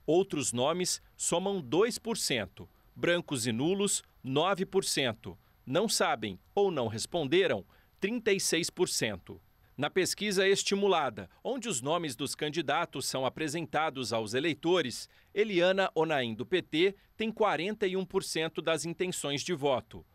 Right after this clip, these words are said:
Doutor Lapena, do P L, trinta e quatro por cento. Pedro Ted, do Novo, sete por cento. Doutor Marcos Garrido, do P S D, cinco por cento.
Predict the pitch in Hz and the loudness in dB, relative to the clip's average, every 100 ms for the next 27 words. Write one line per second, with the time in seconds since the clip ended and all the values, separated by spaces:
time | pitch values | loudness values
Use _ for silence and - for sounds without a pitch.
0 | _ _ 120 139 - 156 160 143 - 165 | _ _ 0 0 2 0 2 0 0 0
1 | 175 139 120 101 180 143 156 175 180 _ | 0 -2 -4 -2 2 4 2 0 -4 _
2 | _ - 196 233 220 143 165 170 175 - | _ -4 -4 0 -4 0 0 0 -4 -2
3 | 190 - 165 127 - 82 _ _ _ - | -4 -2 -2 -4 -8 -20 _ _ _ 0
4 | 175 160 151 - 147 143 117 110 175 165 | 2 2 -4 0 2 2 0 -4 -2 2
5 | 190 143 110 95 _ - - 175 185 - | 2 2 -6 -14 _ -12 -4 0 0 -2
6 | 190 190 - - 139 - 104 85 _ _ | -4 -2 -2 -2 -2 -4 -14 -16 _ _
7 | - 240 240 220 202 185 175 - 143 175 | -6 -4 0 2 2 2 0 -4 -2 -2
8 | 127 120 123 117 131 - 156 117 - 175 | -2 -2 -6 -4 -4 0 0 0 -2 -4
9 | 139 175 202 _ _ - - 208 226 202 | 0 0 0 _ _ -10 -6 -4 -6 -4
10 | 214 - 180 135 123 87 | -4 -2 -2 -2 -6 -20